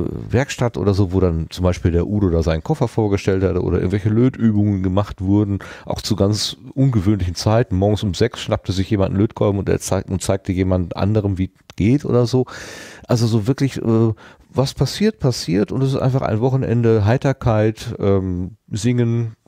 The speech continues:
Trinken, sich kennenlernen, intensive oder auch oberflächliche Gespräche führen und so weiter. Und im letzten Jahr, als, ich weiß gar nicht, wo die Idee so genau herkam, vielleicht durch das von Lars an-, angepinkte so ein bisschen, da kam so die Idee rein,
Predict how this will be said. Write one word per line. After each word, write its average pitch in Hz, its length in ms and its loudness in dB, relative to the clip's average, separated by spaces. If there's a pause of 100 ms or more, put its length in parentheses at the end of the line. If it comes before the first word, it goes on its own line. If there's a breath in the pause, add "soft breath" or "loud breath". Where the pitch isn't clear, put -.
(560)
Trinken, 101 580 0 (380 loud breath)
sich - 260 0
kennenlernen, 98 800 2
intensive 120 640 0
oder 98 280 2
auch 92 220 0
oberflächliche 98 800 0
Gespräche 90 480 -2
führen 82 440 -4
und - 160 -6
so 82 120 -2
weiter. 82 360 -6 (440 loud breath)
Und 117 160 0
im 110 100 0
letzten 202 420 0
Jahr, 95 380 2
als, - 720 -4
ich - 180 -6
weiß 147 200 0
gar 139 140 -2
nicht, 120 160 -4
wo 120 100 2
die 110 160 0
Idee 98 220 2
so 107 180 2
genau 80 240 0
herkam, 123 380 0
vielleicht 110 380 -2
durch 101 280 -2
das 92 180 -2
von 82 220 -2
Lars 104 340 0
an-, 147 460 -2
angepinkte 135 600 -2
so 131 100 0
ein 127 60 0
bisschen, 131 320 -2 (380 loud breath)
da 101 140 -2
kam 180 240 -2
so 170 100 2
die 143 180 2
Idee 120 400 2
rein, 110 300 2